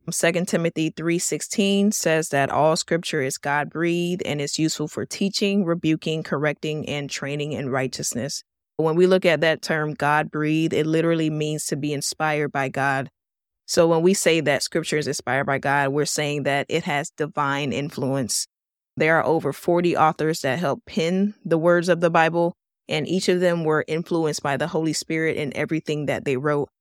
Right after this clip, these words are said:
This is what's considered the doctrine of inspiration. As they wrote, they were inspired by the Holy Spirit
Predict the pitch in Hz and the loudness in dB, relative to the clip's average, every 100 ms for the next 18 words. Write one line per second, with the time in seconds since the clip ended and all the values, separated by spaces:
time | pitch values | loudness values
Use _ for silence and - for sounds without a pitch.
0 | _ 165 170 170 165 160 147 - - 160 | _ -4 -2 -2 0 0 0 -2 -2 -2
1 | - 156 160 151 151 147 139 - 147 139 | 0 2 2 0 0 0 -2 -2 -4 -4
2 | 139 - - 143 - 156 151 135 - 127 | -6 -6 -8 -4 -4 -2 -2 -2 -2 -2
3 | 131 - _ _ _ _ 113 143 - 139 | -4 -6 _ _ _ _ -4 -2 -2 -2
4 | 143 170 214 180 156 151 - 151 - 156 | 0 2 2 2 0 0 -2 -4 -2 0
5 | 147 151 127 - 160 147 147 - - 165 | 0 0 -4 -4 -2 -2 -2 -6 -4 -2
6 | 180 | -2